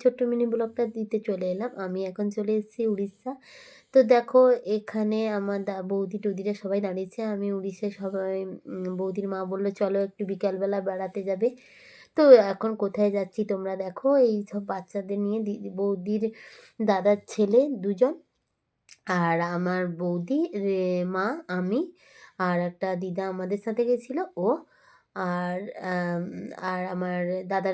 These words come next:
ছেলে, আর আমার ছেলে, সবাই মিলে যাচ্ছি। তো দেখো, চারপাশটা খুবই সবুজে সবুজ। চারপাশ তোমরা যত যাবে, ততই সবুজে সবুজ দেখতে পাবে। আর মাঠ, আর মাঠ কোথায় যাচ্ছি, সেটা তোমরা নিজেরাই দেখে নেবে।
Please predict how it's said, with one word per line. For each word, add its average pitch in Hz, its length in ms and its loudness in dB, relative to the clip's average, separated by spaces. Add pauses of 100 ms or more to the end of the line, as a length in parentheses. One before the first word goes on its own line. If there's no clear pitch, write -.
ছেলে, 170 320 -4 (440)
আর 180 140 -4
আমার 180 300 -2
ছেলে, 185 240 -6 (280)
সবাই 196 260 2
মিলে 226 240 2
যাচ্ছি। 226 320 0
তো 254 180 6
দেখো, 214 520 -2
চারপাশটা 190 800 -8
খুবই 190 440 -4
সবুজে 180 460 -2
সবুজ। 202 500 -4
চারপাশ 175 400 -6 (100)
তোমরা 180 260 -4
যত 180 320 -6
যাবে, 202 320 0
ততই 180 380 -4
সবুজে 180 440 -4
সবুজ 190 380 -6
দেখতে 208 300 -4
পাবে। 226 300 -2 (580)
আর 185 260 0
মাঠ, 185 360 0
আর 220 120 2
মাঠ 180 280 -4
কোথায় 233 400 2
যাচ্ছি, 269 360 0
সেটা 196 320 -6
তোমরা 175 360 -4
নিজেরাই 190 640 0
দেখে 214 360 0
নেবে। 220 380 4